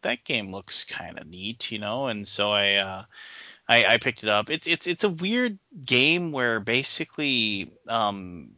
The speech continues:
you're, uh, in an area of the world where there's all these nuclear reactors, and,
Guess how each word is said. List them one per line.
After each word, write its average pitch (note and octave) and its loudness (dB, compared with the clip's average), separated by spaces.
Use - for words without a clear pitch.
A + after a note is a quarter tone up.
you're, A2+ -2
uh, G2+ -12
in B2+ 2
an A#2 0
area B2 6
of G#2 0
the G2+ -4
world A#2 2
where F#2+ -6
there's A2+ 2
all A#2 6
these A2 2
nuclear A2+ -2
reactors, G2 2
and, F#2+ -8